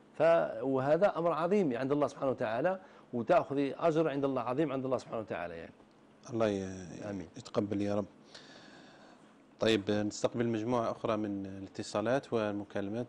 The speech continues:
Speaker 2: دائمًا على الرقم الهاتفي ظهر أدنى الشاشة. هل في اتصال؟ نعم. نعم، في مكالمة. من معي؟ من ولاية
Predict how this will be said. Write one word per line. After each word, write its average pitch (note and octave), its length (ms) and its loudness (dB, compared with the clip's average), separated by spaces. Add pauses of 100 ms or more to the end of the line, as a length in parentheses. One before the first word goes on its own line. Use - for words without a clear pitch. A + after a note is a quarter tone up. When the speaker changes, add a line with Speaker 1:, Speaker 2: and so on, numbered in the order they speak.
Speaker 2:
دائمًا G#2 340 -2
على G2 120 -4
الرقم A2+ 380 -6
الهاتفي A#2 500 -4
ظهر G#2+ 300 -4
أدنى G#2 300 -4
الشاشة. - 400 -12 (1120)
هل G#2 160 -6
في A2+ 140 -4
اتصال؟ B2 420 0
نعم. B2+ 240 0 (2500)
نعم، F#2+ 220 -12
في G#2 200 -10
مكالمة. A#2+ 600 0
من A2 360 -4
معي؟ A#2 240 0 (1900)
من G#2+ 140 -4
ولاية A2+ 240 2